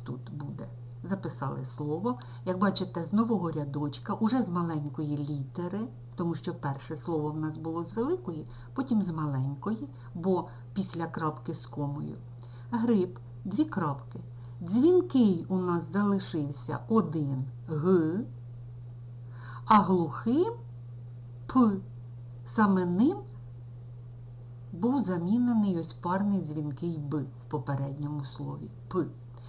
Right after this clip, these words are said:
Ну, а сонорний, теж ми будемо скорочено писати, сон. Це р, так і залишився. Наступне слово флешка.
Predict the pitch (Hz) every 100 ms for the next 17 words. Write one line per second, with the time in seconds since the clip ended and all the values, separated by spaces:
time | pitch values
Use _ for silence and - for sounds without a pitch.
0 | - - 440 254 220 - 190 220 311 311
1 | 277 262 - - - 175 160 156 160 156
2 | 165 - 165 147 131 151 151 - 190 -
3 | 330 - 262 247 - 254 233 233 - -
4 | - - - - - 320 - 190 175 151
5 | - - 226 247 196 180 165 160 - 143
6 | 131 - - - - - - - - -
7 | - - - - - - - - 165 156
8 | - 190 240 339 349 349 - 330 330 330
9 | 330 - - - - - - 285 285 190
10 | - - - -